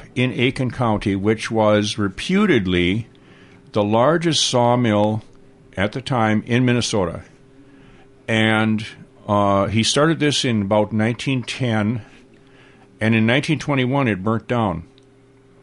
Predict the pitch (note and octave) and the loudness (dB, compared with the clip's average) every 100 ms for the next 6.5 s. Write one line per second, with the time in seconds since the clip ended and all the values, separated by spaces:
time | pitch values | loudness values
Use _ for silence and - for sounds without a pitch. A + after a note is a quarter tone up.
0 | - - - - - - - - A2 A#2+ | -20 -20 -20 -18 -18 -18 -20 -10 0 0
1 | B2 C#3+ F3 F#3 D3+ C3 A#2+ A#2 G#2+ - | 2 2 2 0 0 0 0 0 -2 -2
2 | B2+ C3+ C3+ A#2 G2+ - E3+ A2+ - - | 0 0 0 -2 -4 -4 -4 -2 -4 -14
3 | - - - - - - - - - - | -20 -20 -20 -20 -20 -20 -20 -20 -20 -20
4 | - - G#2+ G2+ G2+ - A2 A2+ - A2 | -18 -4 0 2 0 -2 -4 -4 -2 0
5 | A#2+ E3 F#3 C3+ A2+ F#2 B2 A2+ G2+ - | 2 0 0 0 0 2 -2 -2 -4 0
6 | A2+ A#2 F2+ E2+ | 0 0 -4 -8